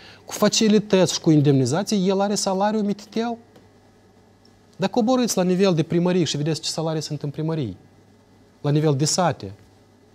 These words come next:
Cu oamenii nu au specialiști deloc și noi ce vorbim? Noi ne comparăm cu sectorul real?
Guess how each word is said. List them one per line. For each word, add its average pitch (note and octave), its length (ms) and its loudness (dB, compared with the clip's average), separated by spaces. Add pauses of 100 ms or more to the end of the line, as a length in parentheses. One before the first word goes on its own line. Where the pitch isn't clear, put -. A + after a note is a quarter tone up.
(260)
Cu - 100 -4
oamenii D#3+ 340 4
nu F#3 260 4
au D3+ 120 2
specialiști E3 540 -2
deloc D#3+ 320 0
și - 80 -6
noi D3+ 140 -2
ce D#3+ 120 -4
vorbim? D3 320 0
Noi C#3 120 0
ne C#3 100 0
comparăm C#3+ 420 0
cu - 80 -8
sectorul E3 420 -2
real? E3 300 -2